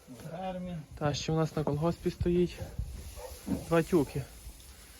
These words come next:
Speaker 2: соломи.
Speaker 1: Ай, шмінки, файно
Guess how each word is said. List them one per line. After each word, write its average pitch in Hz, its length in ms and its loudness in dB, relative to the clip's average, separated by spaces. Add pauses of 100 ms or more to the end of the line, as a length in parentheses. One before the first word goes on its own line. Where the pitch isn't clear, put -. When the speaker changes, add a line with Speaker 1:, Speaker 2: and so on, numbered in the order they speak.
(360)
Speaker 2:
соломи. 143 440 8 (1400)
Speaker 1:
Ай, - 260 -10
шмінки, 240 360 -4
файно 190 280 -4